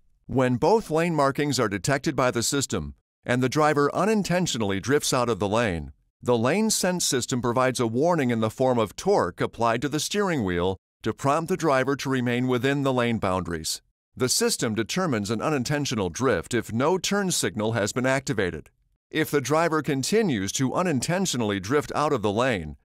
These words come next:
the Lane Sense system provides a visual warning through the instrument cluster display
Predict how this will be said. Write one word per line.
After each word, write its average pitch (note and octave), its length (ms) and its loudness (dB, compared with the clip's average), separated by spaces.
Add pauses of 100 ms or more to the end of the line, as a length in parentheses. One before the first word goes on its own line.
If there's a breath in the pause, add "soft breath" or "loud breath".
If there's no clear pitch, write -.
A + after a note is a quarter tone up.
(200)
the A2 140 0
Lane F#3 340 0
Sense F3 340 0
system C3 400 0
provides A#2 380 0
a G#2 80 0
visual A#2+ 480 0
warning C#3+ 400 2
through F3 240 -2
the G#3 140 -2
instrument D3+ 420 -4
cluster G#2+ 320 -2
display G2 600 -2